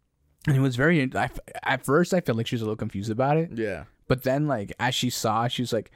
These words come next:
Speaker 1: "I get it now." <laughs> Like, it's,
Speaker 2: Yeah.
Speaker 1: it's okay.
Speaker 2: It's not, it's not a, it's not a walk in the park to receive your
Speaker 1: Yeah.
Speaker 2: education. <laughs>
Speaker 1: Yeah, she was
Speaker 2: You
Speaker 1: like,
Speaker 2: gotta
Speaker 1: "You look,"
Speaker 2: put in the work.
Speaker 1: no, 'cause she's, I remember, I remember, like, two weeks in, she's like, "You look dead already."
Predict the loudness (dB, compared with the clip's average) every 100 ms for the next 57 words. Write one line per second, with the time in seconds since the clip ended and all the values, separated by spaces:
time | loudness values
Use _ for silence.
0 | -20 -20 _ 2 4 4 2 2 2 4
1 | 4 2 2 -2 -2 -6 0 0 2 0
2 | -2 -2 -2 -2 -4 -2 0 -2 -4 _
3 | _ -6 0 2 2 2 0 -4 -4 -2
4 | -2 -2 -4 -4 0 2 4 2 2 -2
5 | -6 -4 -2 0 0 -2 0 2 4 2
6 | 2 0 0 2 2 2 2 2 2 2
7 | -2 -2 0 0 2 0 0 0 2 4
8 | 4 4 2 0 0 0 0 -2 -4 0
9 | 0 2 0 0 0 0 -2 -4 -4 -2
10 | 0 2 2 0 0 0 -2 -2 -4